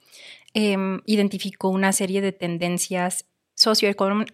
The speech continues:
eco-, socioeconómicas y en el sistema Tierra a mediados del siglo veinte, que es como la gran aceleración. De hecho, hay un, eh, es un libro el que se llama así, La Gran Aceleración.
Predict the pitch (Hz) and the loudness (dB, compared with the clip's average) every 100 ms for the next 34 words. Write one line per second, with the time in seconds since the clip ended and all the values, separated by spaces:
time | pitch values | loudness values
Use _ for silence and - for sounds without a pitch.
0 | - 190 175 - 208 190 180 190 233 254 | -6 -4 -6 0 2 2 2 4 4 4
1 | 311 - 208 208 190 180 180 - 180 190 | 2 0 2 2 2 -2 -4 -2 0 0
2 | 190 180 170 160 - 180 180 170 170 175 | 0 -2 -2 -4 -8 -4 -2 0 0 0
3 | 180 - 170 165 160 156 - 175 - 202 | -4 -4 -4 -4 -6 -8 -6 -4 -4 -6
4 | - 180 175 180 180 180 190 160 160 - | 0 2 4 4 4 0 -2 -4 -6 -6
5 | 156 160 156 165 165 160 - 262 269 208 | -4 -4 -2 -4 -4 -6 -14 -20 -20 -18
6 | - - 175 170 - 196 - 190 185 175 | -16 -8 -4 -4 -4 -4 0 0 0 0
7 | 170 175 180 175 165 170 170 165 165 165 | -4 -6 -10 -8 -8 -8 -8 -8 -8 -8
8 | 165 - 170 175 - 185 | -10 -10 -12 -12 -12 -14